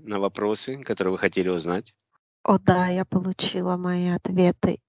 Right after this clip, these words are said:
Speaker 2: и я получила больше, чем ожидала. Мои родные энергии внутри, они повсюду.
Speaker 1: Да.
Speaker 2: Это такая зарядка батареи. Благодарю
Speaker 1: Доб-
Speaker 2: вас за эту встречу.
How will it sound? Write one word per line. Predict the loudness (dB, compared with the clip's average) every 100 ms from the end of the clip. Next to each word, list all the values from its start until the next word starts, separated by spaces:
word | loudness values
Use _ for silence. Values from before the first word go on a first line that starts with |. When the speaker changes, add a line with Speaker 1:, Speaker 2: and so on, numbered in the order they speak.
| 0
Speaker 2:
и | 6
я | 8 6
получила | 4 4 2 2 2 2 4
больше, | 4 2 0 -6
чем | -4 -2 0
ожидала. | 0 -2 0 2 2 0 -4
Мои | 0 2 6 6
родные | 6 4 2 4
энергии | 4 4 2 2 4 4
внутри, | 4 2 0 2 2 2 -2 _ -20 _ _
они | 2 4 6
повсюду. | 6 4 2 2 2 2 -2 -2 -6 _ _ _
Speaker 1:
Да. | -2
Speaker 2:
Это | 4 4 4
такая | 0 2 6 8 6
зарядка | 6 6 6 2 0 -6 -4
батареи. | -2 -2 -2 -4 -2 -4 -4 -8 _ _ _ -2
Благодарю | 0 2 6 6 6 2 0
Speaker 1:
Доб- |
Speaker 2:
вас | -2 -2 0
за |
эту | 0 0 -4
встречу. | -4 -4 -4 -4 -8 -14